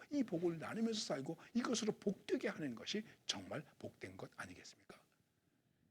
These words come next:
애통하는 자는 복이 있나니 저들이 위로를 받을 것이며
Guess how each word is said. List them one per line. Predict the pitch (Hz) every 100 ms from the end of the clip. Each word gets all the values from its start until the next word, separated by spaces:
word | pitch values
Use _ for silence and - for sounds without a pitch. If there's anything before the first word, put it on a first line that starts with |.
| _ -
애통하는 | - - 95 90 85
자는 | 85 82 76
복이 | - 127 131
있나니 | 120 117 - _ _ _ _ _ _ _ _ -
저들이 | - - 82 - -
위로를 | 131 147 127 127
받을 | 117 98 98 -
것이며 | - -